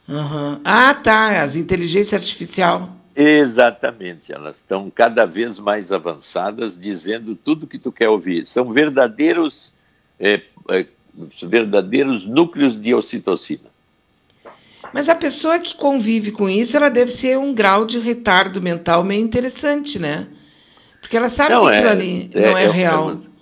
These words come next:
Speaker 2: é, é, são pessoas que vivem também muito mais na internet do que na vida, né?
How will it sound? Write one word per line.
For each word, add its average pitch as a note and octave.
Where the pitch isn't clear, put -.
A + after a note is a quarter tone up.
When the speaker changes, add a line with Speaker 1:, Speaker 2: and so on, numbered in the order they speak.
Speaker 2:
é, -
é, -
são D3+
pessoas D3+
que D#3+
vivem D3
também B2
muito C#3
mais C#3+
na D3
internet D3+
do D#3
que D3+
na D#3
vida, C3
né? G#2